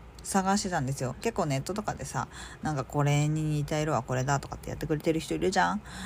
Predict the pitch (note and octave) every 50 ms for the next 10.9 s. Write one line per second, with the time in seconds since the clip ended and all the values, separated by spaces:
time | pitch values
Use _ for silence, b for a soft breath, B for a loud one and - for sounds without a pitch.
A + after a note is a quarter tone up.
0 | D3+ C3+ - D#3 D3+ D3 C#3 C3+ D3 - D#3+ D#3 D#3+ D#3+ E3+ F3 F#3 E3+ E3+ E3+
1 | - D3 - C#3 - C#3 C#3+ D3 D3 - - D3 D3 D3+ D3 C#3+ D3 F#3+ G#3+ G3+
2 | G3 G3+ - A3+ A#3 B3 D#4 E4+ F#4 F#4+ E4+ D4 A#3+ G#3+ G#3+ G#3 G3 F3+ F3 G3
3 | G3 G3 G3+ G#3 G#3+ G#3+ G#3+ G3+ E3+ C3+ C3+ C#3 C#3 - - C3 B2+ B2 C3 B2+
4 | C3 - - C3+ D3 - - A#2+ C3+ - - B2 B2+ B2+ B2 A#2 A2+ - B B
5 | B B B B B B B - - D3 D3 C#3+ A#2 G#2+ F2 F2 E2 D#2 D#2 D2+
6 | E2 E2+ E2+ E2+ - - - E3 E3 C3 D#2 - - - - - - - - -
7 | - C#3+ C3+ C#3 D3 D3 D3 - C#3+ - - C3+ - C3 B2+ C3 - - B2 C3
8 | - C#3 C#3 C#3 C3+ C#3 C3 C3+ C#3 C#3+ E3 D#3+ D3+ - A2 A2 B2 B2+ B2+ B2+
9 | B2+ C3 C#3 - - G#2+ A#2+ B2+ B2+ C3 - C3+ C3 C3+ C#3 - - - - D3
10 | D3 D3 D3 D3 C#3 C#3 - - - - - - - B2 A#2+ B1 A#1+ -